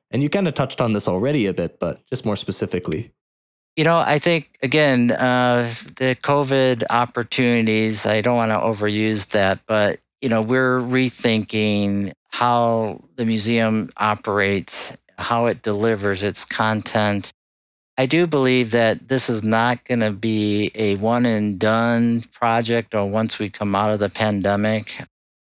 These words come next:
Speaker 2: I believe that we're gonna continue to want to create parallel programs or processes where we are continuing to deliver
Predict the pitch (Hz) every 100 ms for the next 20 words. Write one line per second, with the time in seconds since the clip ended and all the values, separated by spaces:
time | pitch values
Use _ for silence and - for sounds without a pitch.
0 | _ _ - 110 107 110 110 107 104 92
1 | 98 - 110 110 101 101 98 87 104 90
2 | 113 107 107 98 - 107 101 98 95 -
3 | _ _ - 107 113 - - 110 - 107
4 | 107 107 - - 117 120 120 113 107 104
5 | 98 95 _ - 135 151 160 165 - 160
6 | 123 107 - 131 135 - 139 143 127 117
7 | 117 110 110 104 110 117 117 117 98 120
8 | 113 107 101 95 101 113 123 110 104 101